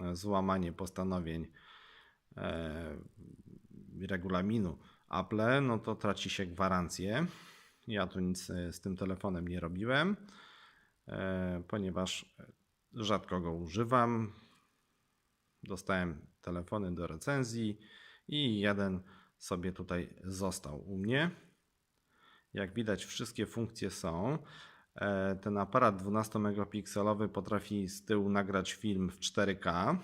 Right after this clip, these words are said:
co jest bardzo fajne. No i jeszcze w Full H D w trzydziestu klatkach na sekundę lub w sześćdziesięciu klatkach na sekundę, co jest, e, bardzo fajnym featurem i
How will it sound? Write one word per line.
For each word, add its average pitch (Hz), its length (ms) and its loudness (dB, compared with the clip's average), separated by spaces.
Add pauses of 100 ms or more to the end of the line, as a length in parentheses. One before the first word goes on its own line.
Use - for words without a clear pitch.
(100)
co - 100 -4
jest 87 160 -2
bardzo 95 260 2
fajne. 87 500 0
No 117 340 0
i 117 340 -2
jeszcze 104 440 0
w 101 60 -4
Full 110 300 -2
H 101 180 2
D 95 320 2
w 135 100 -6
trzydziestu 98 480 -4
klatkach - 400 -4
na 92 80 -2
sekundę 98 560 2
lub 127 280 0
w - 60 -10
sześćdziesięciu 107 600 0
klatkach 82 400 -6
na 87 80 -4
sekundę, 92 580 2 (1160)
co - 160 2
jest, 95 340 2
e, - 40 -14 (1120)
bardzo 98 520 0
fajnym 95 440 2
featurem 95 680 0
i 90 480 -6